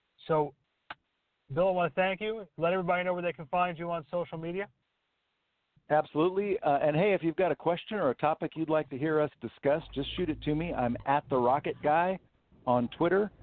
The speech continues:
Speaker 2: You can find, uh, my writing, backsportspage dot com. But, uh, but hit me up on Twitter, send me a message,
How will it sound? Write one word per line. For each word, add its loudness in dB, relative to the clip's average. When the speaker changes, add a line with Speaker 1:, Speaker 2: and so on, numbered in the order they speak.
Speaker 2:
You 0
can -4
find, 2
uh, 0
my 0
writing, 0
backsportspage 4
dot 0
com. 2
But, 0
uh, 4
but 2
hit 0
me 0
up 0
on 0
Twitter, 2
send -2
me -2
a -2
message, -2